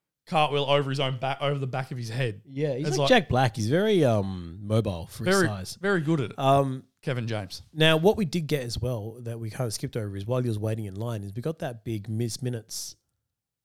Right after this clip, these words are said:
Speaker 2: um, eighties, seventies style cartoon of this is what we believe, this is everything.
Speaker 1: Yep.
Speaker 2: So that's where we get told about the timekeepers, um,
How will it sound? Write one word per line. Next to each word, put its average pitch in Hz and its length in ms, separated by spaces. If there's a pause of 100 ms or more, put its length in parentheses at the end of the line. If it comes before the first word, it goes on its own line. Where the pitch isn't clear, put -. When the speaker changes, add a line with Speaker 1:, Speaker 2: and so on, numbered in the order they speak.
(680)
Speaker 2:
um, 113 580 (400)
eighties, 123 360
seventies 131 400
style 113 240
cartoon 107 560 (800)
of 113 400
this 131 200
is 120 100
what 127 180
we 117 100
believe, 101 320
this 98 140
is 104 120
everything. 101 520
Speaker 1:
Yep. 123 140 (300)
Speaker 2:
So - 140
that's 180 220
where 214 80
we 180 80
get 156 140
told 135 260
about 113 220
the 110 80
timekeepers, 120 960 (500)
um, 104 460